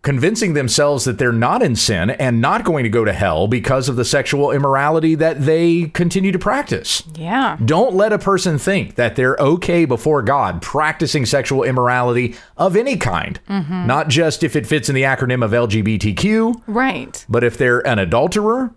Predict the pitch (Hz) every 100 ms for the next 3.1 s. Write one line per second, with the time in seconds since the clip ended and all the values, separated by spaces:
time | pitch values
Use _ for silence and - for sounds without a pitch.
0 | - 113 120 113 127 120 - - 170 214
1 | 226 240 240 - 165 156 - 202 254 120
2 | 117 156 180 208 180 165 165 127 - -